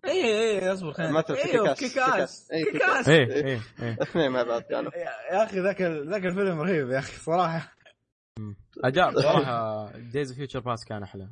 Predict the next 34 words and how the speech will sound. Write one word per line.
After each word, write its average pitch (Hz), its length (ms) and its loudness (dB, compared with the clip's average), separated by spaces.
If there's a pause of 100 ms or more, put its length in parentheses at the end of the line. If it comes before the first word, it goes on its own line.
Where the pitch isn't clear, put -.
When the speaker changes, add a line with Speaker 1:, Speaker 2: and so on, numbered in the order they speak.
Speaker 3:
الممثل 107 360 -6
Speaker 2:
إيه، 123 280 2
Speaker 3:
هذا. - 100 -10 (480)
Speaker 2:
فعلا. 110 300 0 (560)
هناك 143 220 2
كان 127 140 -4
أحسن. - 180 -10
أتمنى 185 340 2
والله 156 160 -2
يجيبونه 131 360 -4
هنا 107 280 -14
كان. 98 120 -10 (480)
Speaker 3:
مم، 110 380 -8
مم. 101 240 -6 (100)
Speaker 2:
لكن 160 280 2
Speaker 3:
مفروض، 320 380 4
مفروض 170 380 -2
ي-، 113 280 -2
يبدأ 110 180 -4
يشتغل 104 380 -4
الحاجة 98 460 -4
هذه. 92 160 -6 (500)
Speaker 2:
مم. 131 380 -2 (440)
Speaker 3:
مفروض 165 300 2
Speaker 2:
يلا، 117 40 2
Speaker 3:
يبدأ 98 240 -2
يشتغل. 98 380 -6 (360)
Speaker 2:
لكن 175 240 8
Speaker 3:
لأنه 190 100 4
Speaker 2:
ف-، - 20 2
Speaker 3:
بالمرة، 208 600 2 (100)
Speaker 2:
إيه، 165 160 -10 (120)
Speaker 3:
إيه. 120 140 -8
Speaker 2:
روح. - 240 -6